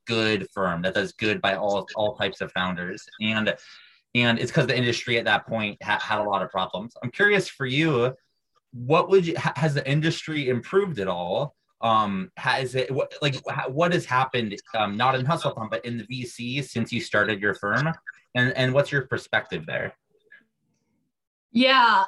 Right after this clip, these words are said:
Speaker 2: I think when we first started, number one, there were not many pre-seed funds. It was basically, like, Charles Hudson had just started Precursor. I think Notation Capital had just started as well. Maybe there were a couple of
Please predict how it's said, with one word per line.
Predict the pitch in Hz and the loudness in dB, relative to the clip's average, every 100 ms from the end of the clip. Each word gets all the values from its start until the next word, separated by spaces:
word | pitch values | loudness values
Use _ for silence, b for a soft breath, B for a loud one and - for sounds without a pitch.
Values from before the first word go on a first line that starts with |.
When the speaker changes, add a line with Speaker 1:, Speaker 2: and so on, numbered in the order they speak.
| - | 0
Speaker 2:
I | |
think | 262 339 349 | -4 -4 -6
when | 302 | -8
we | 269 | -4
first | 247 247 | -2 -2
started, | - 220 214 214 196 196 | -2 -2 -2 0 -2 -2
number | 202 202 | -4 -4
one, | 202 277 254 | 0 2 2
there | 220 | 0
were | 202 | -2
not | 196 208 | -2 -4
many | 196 185 - | -4 -10 -10
pre-seed | 214 - 190 156 | -10 -8 -12 -6
funds. | 175 160 _ - | -6 -6 _ -8
It | 220 | -4
was | 226 | -2
basically, | 240 262 254 285 269 254 233 | 0 0 0 0 0 2 0
like, | 208 190 185 _ _ _ _ _ | 0 0 0 _ _ _ _ _
Charles | 247 269 285 | 0 0 0
Hudson | 262 240 233 214 | -4 -6 -4 -6
had | 190 | -4
just | 202 - | -8 -4
started | 202 185 - | -4 -4 -4
Precursor. | 233 - 302 285 285 269 254 247 240 _ _ - | -4 0 0 2 2 2 2 -2 -6 _ _ -6
I | |
think | 220 226 | 0 2
Notation | 220 214 240 240 | 2 0 -2 -2
Capital | 226 208 202 208 | 0 0 0 -4
had | 220 | -4
just | 190 - | -8 -6
started | 202 185 185 | -2 -2 0
as | 180 180 220 | -2 0 2
well. | 240 233 226 220 220 220 - | 4 6 4 0 -4 -10 -8
Maybe | 202 208 208 | -6 -4 -2
there | 190 | -2
were | |
a | 185 | -2
couple | 185 185 | -6 -4
of | 165 165 | -4 -4